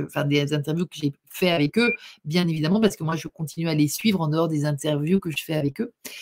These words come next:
Et, euh, et il y a vraiment des richesses qui sont, qui sont exprimées, qui sont dites, et vibratoirement qui sont très porteuses, parce que, bah, vous entendez un truc d'une lumineuse, euh, euh, vous avez peut-être des fois même pas besoin de l'entendre deux fois pour que ça, direct, ça s'imprime dans votre corps.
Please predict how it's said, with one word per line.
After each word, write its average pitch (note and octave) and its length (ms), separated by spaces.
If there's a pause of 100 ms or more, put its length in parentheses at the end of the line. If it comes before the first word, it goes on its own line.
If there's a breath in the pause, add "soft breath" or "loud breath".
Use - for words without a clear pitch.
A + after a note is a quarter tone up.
(460 loud breath)
Et, F3+ 220
euh, D3+ 640 (140)
et F#3 140
il G3 80
y D#3+ 100
a D#3+ 260
vraiment D3+ 300
des E3 140
richesses A3 580
qui - 140
sont, D3+ 400
qui F3 140
sont D3 180
exprimées, G3 520
qui E3 120
sont E3 220
dites, F3+ 360
et E3+ 80
vibratoirement G#3 800
qui - 80
sont F#3 140
très G3+ 240
porteuses, A3 460
parce E3 180
que, G#3+ 220 (600 loud breath)
bah, F3 140
vous F#3+ 180
entendez G#3+ 380
un G#3 100
truc G3+ 220
d'une F3+ 180
lumineuse, F3+ 720
euh, D3+ 380 (540 soft breath)
euh, D#3 260
vous D3+ 120
avez D#3+ 200 (100)
peut-être F3+ 200
des F3 100
fois F3 200
même E3+ 220
pas G3+ 120
besoin G3 280
de F#3 40
l'entendre F3 340
deux F#3 100
fois G3+ 280
pour G3+ 180
que F3+ 100
ça, D3 480
direct, G3 440
ça F#3+ 120
s'imprime E3+ 640
dans D#3 160
votre F3 180
corps. A3 260